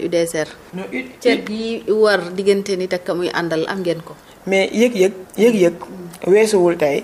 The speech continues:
Speaker 2: euh, su fekkee tey am na li nga xam ne, euh, am, euh, am na li nga xam ne war nga ko wax, mu déglu lu si. Yëg-yëg weesuwul tey le président Macky Sall si boppam, soo, sa, soo, su la déggee,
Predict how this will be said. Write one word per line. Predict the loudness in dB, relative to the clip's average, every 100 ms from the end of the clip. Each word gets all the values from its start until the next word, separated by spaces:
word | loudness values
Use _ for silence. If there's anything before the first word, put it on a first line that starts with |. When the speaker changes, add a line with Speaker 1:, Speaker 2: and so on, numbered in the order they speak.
| -4
Speaker 2:
euh, | -2 -2 -4
su | -8 -2
fekkee | 0 2 2 2
tey | 4 2 2 0
am | -2 -2
na | -2 -2 -2
li | -2
nga | 0 0
xam | 0 -4 -4
ne, | -4 -6 -6 -6
euh, | -4 -6 -8 -8
am, | -4 -4 -6 -8
euh, | -6 -4
am | -2 0
na | 0
li | -2
nga | -2
xam | -2
ne | 2
war | 2
nga | 0
ko | 0 0
wax, | -2 -8 -20 -14 -6
mu | -2
déglu | 0 -2 -4
lu | -4
si. | -6 -10 -20 -20 -6
Yëg-yëg | 2 2 4 2 0 0
weesuwul | 2 2 2 0 0
tey | -2 -4 -6 -12 -20 -10
le | -4 0
président | 2 2 2 0
Macky | -2 -4
Sall | -2 -2
si | -2
boppam, | -6 -2 -4 -6 -14 -12
soo, | 0 4 6 4 2
sa, | -2 2 2
soo, | 2 2 2 2
su | 0
la | 0
déggee, | 4 4 4 0 0